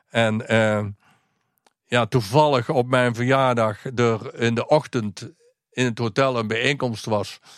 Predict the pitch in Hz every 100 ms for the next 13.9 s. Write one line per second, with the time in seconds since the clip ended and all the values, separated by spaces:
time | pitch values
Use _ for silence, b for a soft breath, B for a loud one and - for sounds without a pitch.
0 | B B B B - 113 113 110 107 107
1 | 104 127 120 113 107 113 113 110 113 113
2 | 113 113 120 123 101 117 110 110 113 107
3 | 110 110 113 131 110 - b b b b
4 | b b _ 117 117 117 117 113 123 117
5 | - 117 113 113 110 110 107 b b b
6 | b - 139 156 - 143 127 - 165 139
7 | - 120 - - 131 123 123 123 127 127
8 | 127 131 123 120 135 147 139 127 147 147
9 | 156 - - 180 - - _ _ _ _
10 | _ - - - - - - _ _ _
11 | 123 135 131 123 117 123 120 127 123 123
12 | 123 143 143 127 131 127 127 - 127 123
13 | 120 117 120 123 110 - 120 120